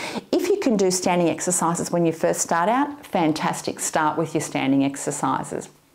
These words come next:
Now, finally, I want to talk about functional training. This is a really important part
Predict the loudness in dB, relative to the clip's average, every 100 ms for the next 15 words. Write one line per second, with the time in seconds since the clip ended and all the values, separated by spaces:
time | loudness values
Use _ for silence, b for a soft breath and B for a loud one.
0 | B B B -8 B 2 2 2 -2 0
1 | 2 4 4 4 2 2 2 0 0 0
2 | 0 0 -2 -4 0 0 0 -2 -2 0
3 | 0 2 0 0 2 2 2 2 4 4
4 | 4 2 0 0 0 0 0 0 -2 -2
5 | 0 0 0 -2